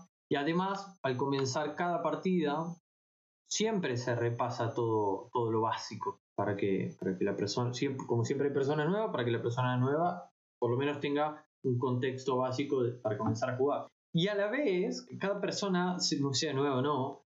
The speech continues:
ten-, estará rodeado de cuatro, cinco, seis personas gustosas de ayudarte en lo que necesites, porque enseñándote también van a estar aprendiendo ellos y van a estar fijando conocimiento.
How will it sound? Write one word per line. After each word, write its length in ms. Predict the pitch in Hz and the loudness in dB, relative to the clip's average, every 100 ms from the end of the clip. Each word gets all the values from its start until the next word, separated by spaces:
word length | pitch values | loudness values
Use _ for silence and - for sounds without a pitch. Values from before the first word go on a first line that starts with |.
| _ | _
ten-, 320 | 147 156 175 170 | 0 2 2 2
estará 380 | 127 160 156 214 | -2 -2 0 2
rodeado 440 | 240 196 226 226 | 2 2 2 2
de 140 | 156 | 2
cuatro, 340 | - 226 233 - | 0 -2 -2 -2
cinco, 360 | - 220 185 | 0 0 2
seis 200 | - 180 | 2 0
personas 580 | 180 160 196 214 226 - | 0 -2 0 0 -2 -4
gustosas 640 | - 160 - 233 247 220 151 | -2 0 0 -2 0 -2 0
de 100 | 147 | 0
ayudarte 600 | 120 143 175 226 254 190 | 0 2 2 0 0 0
en 80 | 147 | 2
lo 80 | |
que 140 | 139 135 | 2 0
necesites, 580 | 131 147 143 285 139 123 | -2 0 0 0 -2 0
porque 500 | 127 123 143 139 - _ | -2 0 0 -2 -14 _
enseñándote 800 | - 180 214 277 294 247 - 143 | 0 2 2 2 2 2 2 0
también 320 | 147 170 220 254 | 2 2 2 2
van 100 | 170 | 0
a 40 | |
estar 320 | 123 190 185 - | -2 -4 -2 -4
aprendiendo 600 | 139 127 127 180 151 175 | 0 0 2 2 2 2
ellos 420 | 214 - - - _ | 0 -4 -12 -18 _
y 60 | 151 | 0
van 120 | 151 | 0
a 40 | 127 | 0
estar 220 | 131 - | -4 -4
fijando 420 | 151 123 170 175 | -4 -2 2 2
conocimiento. 640 | 135 120 135 151 127 120 | 2 2 2 2 0 -2